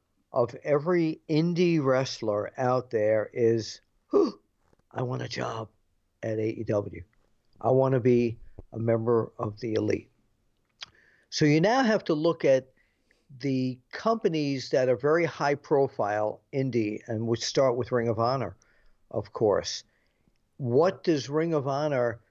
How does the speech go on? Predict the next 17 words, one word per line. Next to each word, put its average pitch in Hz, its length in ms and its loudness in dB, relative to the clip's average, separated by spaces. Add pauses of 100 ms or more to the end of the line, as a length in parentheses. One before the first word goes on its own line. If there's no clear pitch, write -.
(340)
have 127 300 -4
to 131 120 -2
do 127 360 2
to - 200 -14
protect - 720 -4 (520)
their 131 340 4
guys 120 540 2
who - 120 -6
were, 117 140 0 (160)
who 131 160 0
sat 180 420 0
there 139 260 2
probably 131 760 -2 (460)
and 123 440 -2
individually 151 800 0
watched 131 760 -2 (680)
this - 540 -2